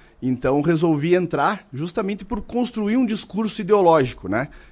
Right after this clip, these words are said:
E aprendi bastante, aprendi bastante, tanto que esses últimos quatro anos foram trabalhados nesse sentido. E aí, em dois mil e vinte e quatro, recebi um novo convite aí do, do, inclusive, meu colega agora, vereador Pingo Rezende,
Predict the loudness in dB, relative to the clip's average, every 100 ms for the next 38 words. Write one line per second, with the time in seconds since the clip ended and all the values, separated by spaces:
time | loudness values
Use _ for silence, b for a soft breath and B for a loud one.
0 | b -8 -4 0 0 2 0 0 2 0
1 | 0 -2 -4 -12 -6 -4 -2 -4 -2 -6
2 | -6 -6 -6 -8 -8 -4 -4 -4 -8 -10
3 | -6 -8 -2 -4 -2 -4 -4 -2 -2 -2
4 | -2 0 2 2 0 -2 -2 -4 -6 0
5 | 0 0 -6 b b b b _ -6 -2
6 | 0 0 0 0 0 0 0 0 -4 -2
7 | -2 0 -6 -6 -8 -6 -6 -8 -10 -8
8 | -6 -6 -6 -4 -4 -4 -6 b b b
9 | -8 -4 -2 -4 -4 -2 -4 -6 -10 -6
10 | -4 0 2 2 2 0 0 2 2 0
11 | -4 -2 -4 -2 -2 0 0 2 0 -2